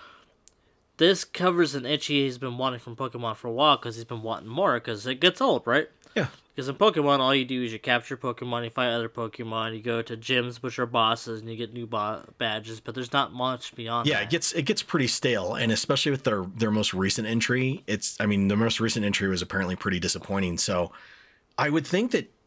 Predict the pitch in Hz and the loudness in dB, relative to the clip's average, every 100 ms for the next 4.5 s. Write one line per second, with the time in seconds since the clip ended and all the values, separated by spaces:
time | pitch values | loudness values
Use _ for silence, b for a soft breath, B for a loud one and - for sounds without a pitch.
0 | _ _ - 120 143 - 147 156 143 127 | _ _ -6 -2 0 0 2 2 2 2
1 | - 117 104 131 151 - 139 143 123 101 | 2 2 4 4 2 2 0 2 2 2
2 | 95 90 - 98 92 90 87 - 101 - | 2 0 0 0 0 0 -2 0 0 0
3 | 98 90 82 - - 123 131 120 95 80 | 0 0 -2 -6 -4 -2 0 -2 -2 -4
4 | 113 139 - 85 71 | -2 -2 -2 -2 -2